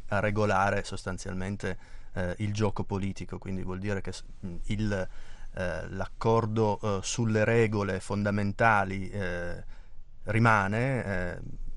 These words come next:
s-, e Trump ha, direi, mandato un segnale molto chiaro da questo punto di vista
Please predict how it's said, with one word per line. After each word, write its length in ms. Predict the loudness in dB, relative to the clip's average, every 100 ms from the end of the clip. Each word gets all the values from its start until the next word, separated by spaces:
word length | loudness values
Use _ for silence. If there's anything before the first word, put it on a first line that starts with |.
| -6 -8 -10 -8
s-, 200 | -6 -4
e 160 | -4 -2
Trump 300 | 2 2 4
ha, 80 | 0
direi, 300 | 0 0 -2
mandato 400 | -2 0 4 4
un 80 | 4
segnale 340 | 2 2 4
molto 280 | 2 0 0
chiaro 260 | 2 2 2
da 80 |
questo 260 | -2 -4 -6
punto 300 | -2 -2 0
di 120 | -2
vista 460 | 0 -2 -2 -2